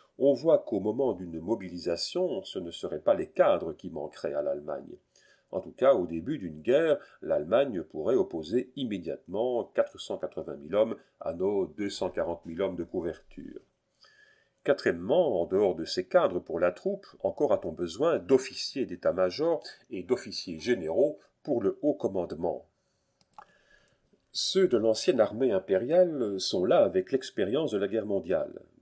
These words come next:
Tous sont prêts à marcher de nouveau avec ce puissant levier moral que représente l'espoir de la revanche. À tous ont été alloués des soldes de retraite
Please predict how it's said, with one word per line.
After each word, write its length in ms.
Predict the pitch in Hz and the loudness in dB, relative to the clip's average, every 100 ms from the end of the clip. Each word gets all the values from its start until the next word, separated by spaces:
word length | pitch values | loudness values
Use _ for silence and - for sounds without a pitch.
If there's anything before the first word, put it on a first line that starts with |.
| _ | _
Tous 120 | - 180 | -6 -4
sont 320 | - - 98 | -4 -2 -4
prêts 300 | - 147 131 | 2 4 4
à 80 | 90 | 4
marcher 400 | 92 - - 85 | 0 -2 -6 0
de 120 | 120 | 2
nouveau 380 | 95 80 147 160 - - _ | 2 0 -2 -2 -10 -20 _
avec 260 | 113 147 - | 0 0 -4
ce 160 | - | -4
puissant 640 | 98 - 127 117 - 143 98 | -4 -4 -10 -6 -2 0 0
levier 420 | 95 98 92 98 | -2 -4 -4 -4
moral 580 | 90 85 113 131 127 123 | 0 0 2 2 2 -2
que 80 | 90 | -2
représente 560 | 90 - 80 92 110 - | -2 -2 -6 -4 -4 -4
l'espoir 400 | 78 - 107 85 | -12 -4 -2 0
de 80 | |
la 100 | 82 | 0
revanche. 600 | 85 82 78 73 - - - _ _ - _ _ | 0 -2 -4 -6 -8 -14 -14 _ _ -20 _ _
À 100 | 120 | 4
tous 420 | 117 190 98 - | 4 -2 -4 -4
ont 100 | 98 92 | -6 -2
été 340 | 90 95 95 | -2 -2 2
alloués 420 | - 87 82 90 | 2 2 -2 -2
des 120 | 80 87 | -2 -4
soldes 380 | - 117 92 | 0 0 0
de 100 | 82 | -4
retraite 720 | 87 82 - - 92 - _ | -2 -4 -6 -4 -4 -4 _